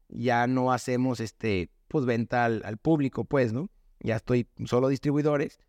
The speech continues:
Pero todo esto que yo aprendí en proyectos, pues, ver cómo trasladamos,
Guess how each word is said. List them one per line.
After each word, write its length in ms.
Pero 220
todo 340
esto 460
que 160
yo 120
aprendí 420
en 100
proyectos, 500
pues, 200
ver 200
cómo 320
trasladamos, 880